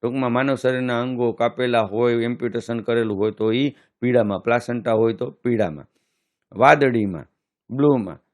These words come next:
ઈજા પહોંચાડે એવો ધારદાર કચરો, સોય, સિરિંજ, કાચની તૂટેલી વસ્તુઓ, વાયલ, એમ્પ્યુલ, બ્લેડ, ટૂંકમાં જે સિસ્ટર કામ કરતા હોય બધું એમાં. લાલ રંગની ડોલ,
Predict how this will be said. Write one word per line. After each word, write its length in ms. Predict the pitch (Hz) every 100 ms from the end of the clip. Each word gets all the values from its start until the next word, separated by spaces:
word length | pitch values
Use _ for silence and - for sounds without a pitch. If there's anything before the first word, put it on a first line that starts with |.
| _
ઈજા 200 | 131 139
પહોંચાડે 400 | - 131 131 123
એવો 200 | 120 117
ધારદાર 440 | 113 117 120 117 110
કચરો, 440 | 117 113 113 113
સોય, 560 | 107 120 117 113 113 113
સિરિંજ, 640 | - 120 117 117 113 113
કાચની 440 | - 120 123 117 117
તૂટેલી 400 | 120 113 117 113
વસ્તુઓ, 920 | 110 113 - 117 117 113 110 104 98 - _ 104
વાયલ, 540 | 104 113 123 113 113
એમ્પ્યુલ, 520 | 113 123 120 117 110 107
બ્લેડ, 380 | 120 123 113 101 _ _ -
ટૂંકમાં 400 | 135 147 143 123 - _
જે 200 | 107 131
સિસ્ટર 460 | 143 135 131 - 135
કામ 260 | 135 131 123
કરતા 300 | 127 - 123
હોય 160 | 117
બધું 360 | 110 107 131 - -
એમાં. 360 | 123 98 62 _ _ _ _ _ _ 139 _ _ _ _ _ _ _ _ 127
લાલ 280 | 185 139 147
રંગની 400 | 127 123 110 101
ડોલ, 260 | 95 92